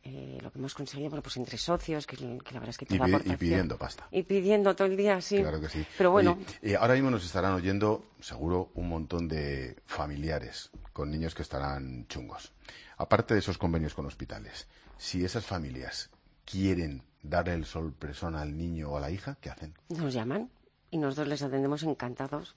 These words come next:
Speaker 1: por
Speaker 2: Web,
Speaker 1: supuesto.
Speaker 2: ¿cuál es?
Speaker 1: F P deseo, eh, F P deseo punto org.
Speaker 2: F P Deseo, de Fundación Pequeño
Speaker 1: Pequeño.
Speaker 2: Deseo.
Speaker 1: O R G, y luego estamos en Facebook, en, en Twitter, y, y, por supuesto, encantados les, que nos llamen y les atenderemos,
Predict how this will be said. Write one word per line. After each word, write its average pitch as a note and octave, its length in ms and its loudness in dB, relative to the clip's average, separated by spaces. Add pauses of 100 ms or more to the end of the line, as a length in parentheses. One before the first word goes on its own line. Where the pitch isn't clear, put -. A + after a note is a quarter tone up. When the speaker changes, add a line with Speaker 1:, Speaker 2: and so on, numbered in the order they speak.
(140)
Speaker 1:
por - 80 -6
Speaker 2:
Web, F2 140 8
Speaker 1:
supuesto. - 280 -6
Speaker 2:
¿cuál E2 160 8
es? - 160 -4 (220)
Speaker 1:
F F3 220 2
P D#3+ 120 -2
deseo, E3 440 -2
eh, D3+ 280 2
F F3 240 -2
P E3+ 200 0
deseo G3+ 480 0 (100)
punto G3 400 2
org. C#3+ 640 0 (100)
Speaker 2:
F E2+ 320 4
P - 340 4
Deseo, C2 440 -4 (240)
de D2 120 -4
Fundación C#2+ 520 -4 (100)
Pequeño A2 460 0
Speaker 1:
Pequeño. - 60 -18
Speaker 2:
Deseo. - 440 -10 (400)
Speaker 1:
O B2 100 -10
R B2+ 160 -10
G, A#3+ 240 -2
y E3 40 -4
luego C3+ 120 0
estamos B2+ 280 -2
en A#2 100 -4
Facebook, F3 480 0
en, A2 420 -4
en C#3 180 -6
Twitter, G3+ 480 -2
y, C#3+ 240 -4
y, A#2 340 -10
por - 180 -10
supuesto, C3 340 -4
encantados C#3 380 2
les, C#3+ 260 -6
que - 140 -8
nos C#3 180 0
llamen D3+ 320 0
y E3+ 60 2
les C#3 140 -2
atenderemos, C3+ 680 -4